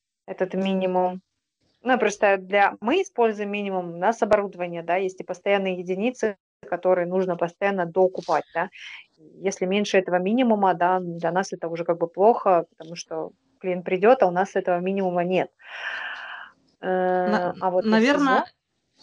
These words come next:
Speaker 2: это применимо к, м, вот как к модельным товарам, да, модели пла-, платьев, то есть модели,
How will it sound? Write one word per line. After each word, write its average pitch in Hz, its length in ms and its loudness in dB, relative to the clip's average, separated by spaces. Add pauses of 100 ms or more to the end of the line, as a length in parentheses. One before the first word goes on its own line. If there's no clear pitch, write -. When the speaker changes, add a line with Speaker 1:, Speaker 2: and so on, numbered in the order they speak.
(140)
Speaker 2:
это 240 300 0
применимо 240 1160 0
к, - 120 -6
м, 196 680 0
вот 196 220 -8
как 180 160 -10 (360)
к - 80 -6
модельным 208 600 2
товарам, 180 500 0
да, 180 180 -2
модели 170 420 -6
пла-, 180 360 -6
платьев, 226 460 0
то 185 100 -12
есть - 360 -10
модели, 165 460 -4